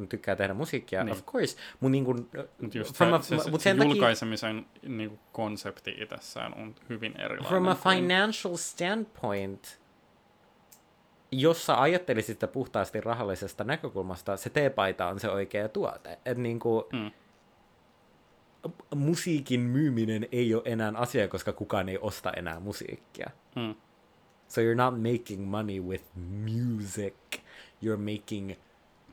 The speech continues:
Speaker 1: money with people enjoying your music and wanting to support you.
Speaker 2: Mm. Ja si-, siksi, siksi n-, niinku, tuntuu tulevan enemmän esiin näitä,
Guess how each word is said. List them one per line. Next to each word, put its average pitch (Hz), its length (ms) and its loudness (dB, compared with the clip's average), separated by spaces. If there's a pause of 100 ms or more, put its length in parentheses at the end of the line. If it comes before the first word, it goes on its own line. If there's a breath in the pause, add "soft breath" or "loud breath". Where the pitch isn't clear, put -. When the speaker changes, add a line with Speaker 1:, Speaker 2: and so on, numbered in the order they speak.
(160)
Speaker 1:
money 107 300 -4
with 95 200 -4 (160)
people 107 480 -2
enjoying 98 500 -4
your 90 160 -4
music 90 440 -8
and 87 160 -4
wanting 85 280 -8
to - 120 -12 (280)
support - 500 -8 (220)
you. - 160 -18 (380)
Speaker 2:
Mm. 107 200 -4 (560 loud breath)
Ja 139 120 0
si-, 151 280 -4
siksi, 156 320 -6 (140)
siksi 151 240 -6 (360)
n-, 139 100 -4 (360)
niinku, 117 440 -4 (840)
tuntuu 117 320 -4
tulevan 113 420 0
enemmän 104 400 -2
esiin 107 400 -6
näitä, 107 280 -4